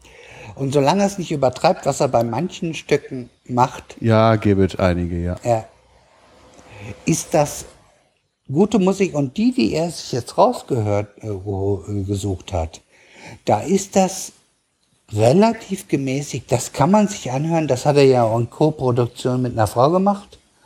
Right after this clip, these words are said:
Speaker 2: Ja.
Speaker 1: Und das kann man sich mal anhören. Also wer Medieval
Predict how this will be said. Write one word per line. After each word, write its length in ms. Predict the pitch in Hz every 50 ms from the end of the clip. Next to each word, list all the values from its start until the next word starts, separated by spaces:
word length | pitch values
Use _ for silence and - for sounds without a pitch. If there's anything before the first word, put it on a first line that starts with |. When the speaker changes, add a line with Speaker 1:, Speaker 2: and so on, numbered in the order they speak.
| _ _ _ -
Speaker 2:
Ja. 280 | 131 123 127 131 127 - - _ _ _ _ _ - _ _
Speaker 1:
Und 540 | - 143 139 139 143 139 139 139 139 - 113 107 - - - - - _ _
das 180 | 165 185 -
kann 120 | - 214 208
man 140 | 202 196 185
sich 220 | - 170 - -
mal 140 | 147 120 104
anhören. 440 | 135 170 175 175 180 180 190 180 - _ _ - - - - - - _ _ _
Also 320 | - 139 139 156 160 147
wer 200 | 151 156 156 151
Medieval 920 | 156 160 165 170 165 175 - 139 175 208 233 233 254 269 277 277 269 -